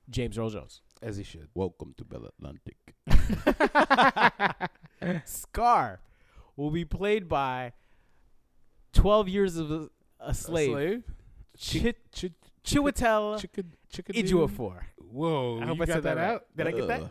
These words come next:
Speaker 2: It's
Speaker 3: very,
Speaker 2: like
Speaker 3: very Americana of you. Allow the Nigerian in the room to, uh,
Speaker 1: Can you get it?
Speaker 3: pronounce
Speaker 2: Oh.
Speaker 3: that. Uh, Chiwetel Ejiofor.
Speaker 1: Oh, there it is.
Speaker 2: Oh, light flex. <laughs>
Speaker 3: That was me, uh,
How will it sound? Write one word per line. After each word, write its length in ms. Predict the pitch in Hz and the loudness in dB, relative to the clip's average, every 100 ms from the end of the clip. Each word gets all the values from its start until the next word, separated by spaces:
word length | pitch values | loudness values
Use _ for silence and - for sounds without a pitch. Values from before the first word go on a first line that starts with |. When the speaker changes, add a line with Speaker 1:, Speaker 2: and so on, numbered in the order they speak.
| - | -12
Speaker 2:
It's 80 | |
Speaker 3:
very, 180 | 98 151 | -6 -2
Speaker 2:
like 180 | 175 127 - | -2 -4 -4
Speaker 3:
very 260 | 127 165 | 2 2
Americana 640 | 135 127 117 98 139 147 101 | 2 0 -2 -4 -6 -6 -6
of 100 | 90 | -6
you. 140 | 90 82 | -8 -10
Allow 220 | 127 160 | -10 -8
the 100 | 127 | -6
Nigerian 480 | 110 104 90 127 117 | -8 -10 -8 -6 -6
in 100 | 90 | -8
the 60 | 90 | -8
room 200 | 90 90 | -8 -8
to, 280 | 92 95 90 | -10 -12 -12
uh, 240 | 78 - - | -14 -16 -10
Speaker 1:
Can 140 | 151 | -8
you 60 | 143 | -4
get 100 | 156 | -4
it? 120 | 110 | -4
Speaker 3:
pronounce 200 | - 165 | -2 -2
Speaker 2:
Oh. 80 | 95 - - - - | -4 -10 -16 -14 -14
Speaker 3:
that. 100 | 92 | -14
Uh, 40 | |
Chiwetel 500 | - 131 123 139 110 | -10 -8 -4 -4 -4
Ejiofor. 460 | 92 98 120 - 123 - - | -6 -6 -6 -4 -8 -8 2
Speaker 1:
Oh, 280 | 208 277 | 4 12
there 120 | 254 220 | 12 12
it 300 | 226 208 208 | 12 12 12
is. 40 | |
Speaker 2:
Oh, 760 | 208 208 208 208 - 208 208 208 214 | 10 8 10 10 10 10 10 6 4
light 240 | 226 262 | 2 0
flex. 640 | - 208 208 - - 139 - - - - 403 427 | -2 -2 0 -2 -4 -4 -10 -16 -18 -8 -6 -4
<laughs> 680 | - - 523 - 466 - - - - - - 120 - 180 - 214 196 - - - | -6 2 2 6 6 6 2 -2 -10 -6 4 6 8 6 0 -8 -8 -10 -12 -8
Speaker 3:
That 100 | 101 | -4
was 140 | 95 92 | -4 -4
me, 220 | 101 98 | -6 -6
uh, 260 | 85 90 | -6 -8